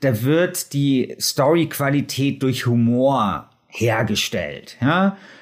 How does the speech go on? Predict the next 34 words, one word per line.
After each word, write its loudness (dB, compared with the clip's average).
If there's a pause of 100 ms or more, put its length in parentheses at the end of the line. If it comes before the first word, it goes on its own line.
(160)
Also 2
man 4
hat 0
das 2
sicherlich 2
bei 0
Day 0
of -2
the -4
Tentacle, 2
man 2
hat -2
das -2
vielleicht 2
ein 0
bisschen -2
bei 2
It -8
Takes -4
Two, 4
das 0
ja 4
auch 2
so -4
ein -2
bisschen 0
ein 2
lustiges -2
Spiel 2
ist. 2 (760)
Man 4
hat 0
es 0
vielleicht, 0